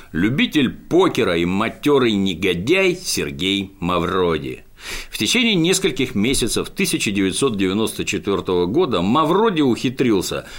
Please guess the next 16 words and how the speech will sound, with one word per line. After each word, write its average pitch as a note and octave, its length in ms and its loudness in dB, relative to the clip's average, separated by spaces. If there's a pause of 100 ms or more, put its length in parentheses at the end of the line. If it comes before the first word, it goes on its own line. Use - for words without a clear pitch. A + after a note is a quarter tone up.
(140)
под A#2+ 140 0
видом C#3 300 2 (120)
особо C#3 480 2
ценных A#2 640 0
и C3 80 2
быстро G2 720 -2
растущих A#2 680 -2
в - 40 -18
цене G#2+ 320 0
бумаг C#3 460 -2 (340)
продать D#3+ 380 -2
свои E3+ 240 2
фантики F#3+ 580 -2
десяткам F3 760 -2
миллионов G2 540 0
человек. D#2 800 -2